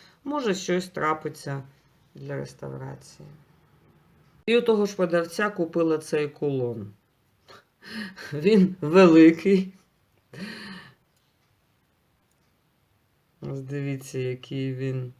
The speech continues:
великий. Він має отак вісім сантиметрів. Уявляєте собі? Так, щоб ви зрозуміли в поєднанні.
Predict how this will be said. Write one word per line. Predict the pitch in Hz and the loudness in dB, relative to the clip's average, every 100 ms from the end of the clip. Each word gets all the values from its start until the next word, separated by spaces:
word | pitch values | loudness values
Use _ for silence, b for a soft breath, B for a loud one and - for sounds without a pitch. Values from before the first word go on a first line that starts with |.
| - | -12
великий. | 135 139 139 135 117 B B B | -6 -4 -4 -6 -14 B B B
Він | 151 190 196 | 2 4 4
має | 226 240 220 | 6 8 8
отак | 180 170 208 226 196 | 6 2 0 0 0
вісім | 160 196 196 170 | -2 -2 -2 -6
сантиметрів. | 160 175 156 151 165 160 143 131 131 123 135 | -6 -8 -8 -4 -2 -2 -4 -6 -14 -12 -6
Уявляєте | 135 143 170 214 190 | -6 -2 -2 -2 -4
собі? | - 147 135 | -8 -6 -8
Так, | 131 160 | -2 -2
щоб | 160 160 147 | -2 -4 -4
ви | 147 151 135 - b b | -2 -2 -2 -14 b b
зрозуміли | 139 143 143 151 160 196 247 226 | -10 -6 -6 -4 -2 0 2 0
в | 185 | -2
поєднанні. | - 143 143 135 135 127 127 127 | -4 -4 -4 -6 -6 -6 -6 -10